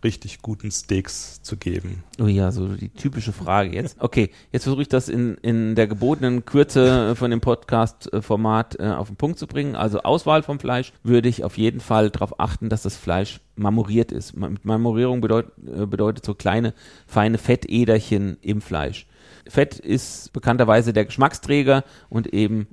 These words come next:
Speaker 2: dafür zuständig, dass Fleisch zart und aromatisch ist. Also das wäre so mal das erste, der erste Tipp. Dann so eine ganz grundlegende Sache in der Zubereitung.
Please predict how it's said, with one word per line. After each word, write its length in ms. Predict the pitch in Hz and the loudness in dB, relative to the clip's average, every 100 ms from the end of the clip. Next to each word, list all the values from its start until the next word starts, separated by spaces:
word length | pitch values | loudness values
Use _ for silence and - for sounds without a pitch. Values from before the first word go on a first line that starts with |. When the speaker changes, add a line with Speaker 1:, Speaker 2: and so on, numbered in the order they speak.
| 76 | -10
Speaker 2:
dafür 340 | 73 104 113 | -2 -2 -2
zuständig, 420 | - 123 117 113 | -4 0 0 2
dass 140 | 107 - | 0 0
Fleisch 280 | 92 92 | 0 -2
zart 380 | - 107 98 113 | 0 2 4 2
und 120 | 82 | -2
aromatisch 600 | 78 101 95 95 110 92 | -6 -4 -2 -2 -2 -6
ist. 140 | - - | -10 -8
Also 140 | 104 | -4
das 140 | 127 127 | -2 0
wäre 100 | 120 | 0
so 80 | |
mal 280 | 123 113 - 69 | 0 -2 -4 -12
das 140 | 71 107 | -12 -2
erste, 360 | 110 185 - | 2 2 2
der 80 | 120 | 0
erste 300 | 131 170 - - | 2 0 -4 -2
Tipp. 260 | - 196 - _ - | 0 0 -4 _ 2
Dann 800 | 127 139 143 143 139 127 139 - _ - | 4 4 0 -2 -4 -6 -10 -14 _ -6
so 140 | 127 | -2
eine 120 | 120 | 0
ganz 240 | 127 131 - | 0 0 0
grundlegende 520 | 143 170 139 139 131 | -2 0 0 0 2
Sache 220 | 127 123 | 2 2
in 60 | 113 | 0
der 120 | 110 | 0
Zubereitung. 840 | - 175 180 165 170 170 165 165 | -2 0 2 4 2 0 -2 -4